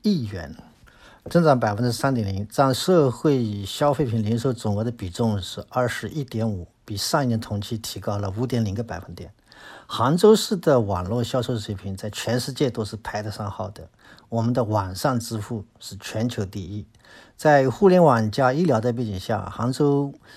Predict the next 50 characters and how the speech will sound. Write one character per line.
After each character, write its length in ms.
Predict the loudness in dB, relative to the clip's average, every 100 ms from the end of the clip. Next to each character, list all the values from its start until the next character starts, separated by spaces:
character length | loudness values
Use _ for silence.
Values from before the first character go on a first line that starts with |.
| _ -6
现 160 | 0
在 120 | 4
也 140 | 4 2
有 180 | 0 0
了 340 | 0 -2 -6 _ 0
在 260 | 2 2
线 340 | 2 2 2 0
医 120 | 2
药 180 | 4 4
用 220 | 0 -2
品 160 | -2
平 180 | -4 -4
台。 280 | -4 -6 -10 -20 -20 -20 -20 _
最 140 | 2 4
近， 180 | 6
浙 80 | 6
江 160 | 6 6
省 160 | 4
消 160 | 4 6
保 120 | 6
委 160 | 6 4
对 120 | 2
杭 160 | 2 2
州 120 | 2
市 140 | -2
主 160 | -4 -4
城 200 | 0 -2
区 140 | 0
的 140 | -4 -4
十 340 | -6 -4 -4
家 480 | -2 6 8 8 4 -2
在 300 | 2 4 4
线 300 | 2 2 2
医 120 | 4
药 160 | 4 4
用 180 | 2
品 460 | 0 -2 -4 -4 -8
平 280 | -6 0 0
台 200 | 0 -4
的 120 | -2
销 420 | -6 0 4 6
售 200 | 6 2 0
体 400 | -4 -8 -4 2
验 180 | 2
评 240 | 2 -2 0
价 140 | 2
数 220 | 0 -2
据 140 | -2 -4
显 240 | -4 -6
示， 240 | -6 -10